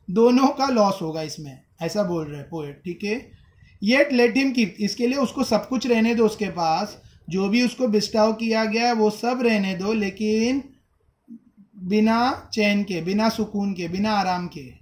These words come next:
ठीक है। सब कुछ है उसके पास लेकिन उसको उसके भी सुकून नहीं मिलेगा क्योंकि God ने सुकून दिया ही नहीं, ठीक है। उसको, उसको जितना चाहिए अमीर बनने दो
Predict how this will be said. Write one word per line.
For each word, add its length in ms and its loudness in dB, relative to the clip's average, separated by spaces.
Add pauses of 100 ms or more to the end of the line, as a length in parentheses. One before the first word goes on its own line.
ठीक 160 -10
है। 60 -4
सब 260 -6
कुछ 200 0
है 100 4
उसके 240 2
पास 220 -2
लेकिन 240 -2
उसको 220 -2
उसके 240 -2
भी 140 0
सुकून 380 2
नहीं 160 4
मिलेगा 400 -4 (500)
क्योंकि 200 -2
God 260 2
ने 100 6
सुकून 380 2
दिया 200 4
ही 120 2
नहीं, 280 -4 (180)
ठीक 160 -8
है। 80 -2
उसको, 380 -8 (680)
उसको 420 -4
जितना 360 2
चाहिए 240 0
अमीर 300 4
बनने 400 2
दो 480 -4